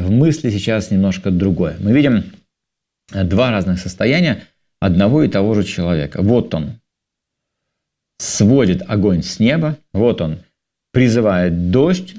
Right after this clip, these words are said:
<clears throat> который приходит на землю, вот он бежит под сильным дождем, быстрее колесницы, на которой едет царь.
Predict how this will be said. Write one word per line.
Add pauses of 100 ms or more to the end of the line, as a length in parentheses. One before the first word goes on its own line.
(200)
<clears throat>
который
приходит
на
землю, (380)
вот (220)
он
бежит (340)
под
сильным
дождем, (280)
быстрее
колесницы,
на
которой
едет
царь.